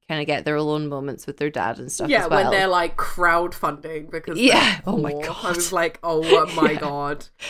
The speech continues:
Speaker 1: That
Speaker 2: I
Speaker 1: was
Speaker 2: mean, it's the
Speaker 1: awful.
Speaker 2: kind of cringy thing that a tiny kid would do, but it
Speaker 1: Yeah.
Speaker 2: was really, really bad. I, that was, yeah, my, maybe my least favorite <laughs> moment of the fi-,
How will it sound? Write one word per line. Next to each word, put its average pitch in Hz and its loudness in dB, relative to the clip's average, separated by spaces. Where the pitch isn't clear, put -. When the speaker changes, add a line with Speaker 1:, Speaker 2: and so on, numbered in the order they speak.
Speaker 1:
That 175 0
Speaker 2:
I 180 6
Speaker 1:
was 269 4
Speaker 2:
mean, 269 2
it's 277 6
the 160 6
Speaker 1:
awful. 175 0
Speaker 2:
kind 302 2
of 320 -2
cringy 226 0
thing 208 -2
that 190 0
a 180 -4
tiny 175 0
kid - -6
would 156 -8
do, 151 -2
but 139 -2
it 440 6
Speaker 1:
Yeah. 156 6
Speaker 2:
was 165 0
really, 151 -2
really 160 -4
bad. 127 -4
I, 151 0
that 208 6
was, 196 -8
yeah, 156 -2
my, 160 -4
maybe 160 -6
my 143 -6
least 147 -8
favorite 147 -4
<laughs> - -4
moment - 0
of 233 -2
the 262 2
fi-, - -12